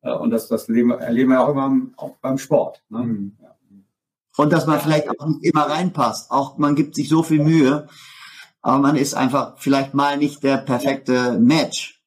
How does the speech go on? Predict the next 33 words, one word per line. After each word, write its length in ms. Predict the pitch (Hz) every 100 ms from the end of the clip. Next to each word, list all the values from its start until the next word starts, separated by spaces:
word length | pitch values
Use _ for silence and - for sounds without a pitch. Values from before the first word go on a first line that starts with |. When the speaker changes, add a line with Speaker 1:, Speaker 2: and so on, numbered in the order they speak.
| _
Speaker 2:
Und 580 | - 113 120 123 120 113 -
Speaker 1:
Ja. 60 | 170 - - _ -
Speaker 2:
dass 160 | 117
man 140 | 131 131
das 140 | 127
auch 180 | 123 123
nicht 220 | 139 139
als, 360 | 123 127 - -
äh, 80 | 127
als 840 | 123 123 123 120 101 117 120 -
Vorwurf 760 | - - 139 156 143 143 139
oder 140 | 127 123
als 160 | 117
was 180 | 123 120 127
Schlimmes, 640 | - 131 143 135 - - -
so 100 | 113
das 220 | 120 127
passiert 480 | - 123 - 170 170
einfach 420 | 127 117 113 110
mal. 240 | 110 107 98
Dann 120 | 104
kann 160 | 123 131
man 120 | 120
sich 180 | - -
besser 320 | 127 131 120
auch 120 | -
im 140 | 113 110
Guten 320 | 139 123 117
trennen 520 | - 131 120 135 -
und, 520 | - 123 117 110 113
ähm, 420 | 113 110 113 113 - _ _ - - - - -
äh, 60 | 120
Speaker 1:
Ja. 180 | 110